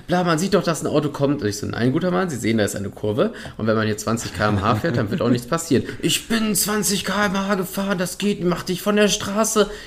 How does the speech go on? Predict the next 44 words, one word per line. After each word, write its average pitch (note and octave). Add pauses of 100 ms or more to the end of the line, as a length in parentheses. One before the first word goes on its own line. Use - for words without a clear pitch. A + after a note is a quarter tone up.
Ich -
so, -
"In A2
dem C#3
Ton C3
schon G#2+
mal F#2
gar G2+
nicht." G3+ (500)
Ähm, B2+
<laughs> -
dann G#2
hab B2+
ich C3
noch A#2+
ein -
bisschen A2+
mit G#2+
dem G#2+
weiter G#2
diskutiert, F3+
ähm, A2+
haben A#2
uns A#2
dann A#2
darauf G#2+
geeinigt, A2
dass A2
wir A2
uns G#2
nicht C3+
einigen. E3 (1080)
Und A2
dann A#2
dachte B2
ich, A#2+
"Naja, A#2
ich -
bin G#2+
in G#2+
der, B2
ich -
bin G2+
absolut G#2+